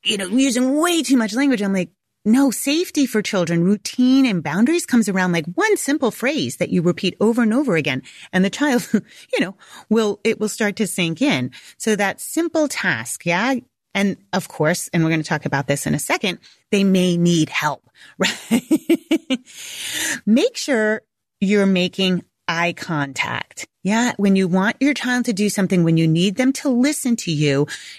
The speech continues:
don't yell it across the room. Don't be in another room. You're in the kitchen. They're in the living room. And you're like, "Hey, it's almost time for dinner. Go wash your hands." Your little one is not gonna hear that. That's, you know, older kids can hear and process that faster,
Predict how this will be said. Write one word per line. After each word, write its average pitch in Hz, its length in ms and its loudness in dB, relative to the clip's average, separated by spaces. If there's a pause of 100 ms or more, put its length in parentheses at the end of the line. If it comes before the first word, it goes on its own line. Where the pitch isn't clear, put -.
(140)
don't 247 320 2
yell 208 280 2
it 190 100 -2
across 165 380 -4
the 165 120 -2
room. 147 240 2
Don't 156 220 0
be 156 200 0
in 202 360 2
another 185 340 2
room. 170 380 2
You're 170 180 2
in 190 120 2
the 190 60 -2
kitchen. 170 440 -2
They're 170 140 2
in 175 120 2
the 165 80 2
living 170 300 2
room. 156 120 2
And 156 60 2
you're 156 100 2
like, 151 200 -2 (260)
"Hey, 330 640 0 (220)
it's 285 160 -2
almost 320 340 0
time 339 200 2
for 320 100 -2
dinner. 320 320 2
Go 302 140 -2
wash 311 240 0
your 285 100 0
hands." 285 460 2 (320)
Your 220 240 2
little 269 240 2
one 226 160 0
is 190 160 -4
not 165 260 0
gonna 160 140 2
hear 147 320 0
that. 127 320 -2 (240)
That's, 214 240 -2 (140)
you 214 260 0
know, 190 180 0
older 226 320 2
kids 294 320 -4
can 262 200 2
hear 254 200 2
and 254 140 2
process 247 440 -2
that 247 240 -2
faster, 254 520 -2